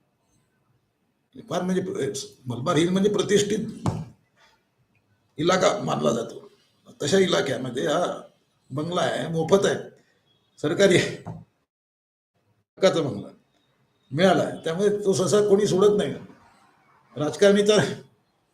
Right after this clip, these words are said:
तुम्ही विचारच, विचारूच नका. तसाच प्रकार सध्या धनंजय मुंडेबद्दल सुरू आहे.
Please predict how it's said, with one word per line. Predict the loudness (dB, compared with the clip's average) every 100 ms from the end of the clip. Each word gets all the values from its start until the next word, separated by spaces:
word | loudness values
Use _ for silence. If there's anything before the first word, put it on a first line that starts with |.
| _ _ -20 -20 _ _ _ _ _ _ _ _ _ _ _ _ _ _ _ -16
तुम्ही | -8 0 2 0 -4 -6
विचारच, | -2 2 4
विचारूच | 6 6 6 4
नका. | 0 -4 -10 -16 _ _ _ _ _ _ _ _ _ _ -20 _ _ _ _ _
तसाच | -4 -2 -2
प्रकार | -2 -2 -2 -4 -12 -12 -12 -12 -18 _ _ -20
सध्या | -12 -4 -2 -2 -6 -8 -12 -16 -20 -8
धनंजय | -6 -2 -4
मुंडेबद्दल | -4 -2 -2 -2 -4
सुरू | -4 -6
आहे. | -8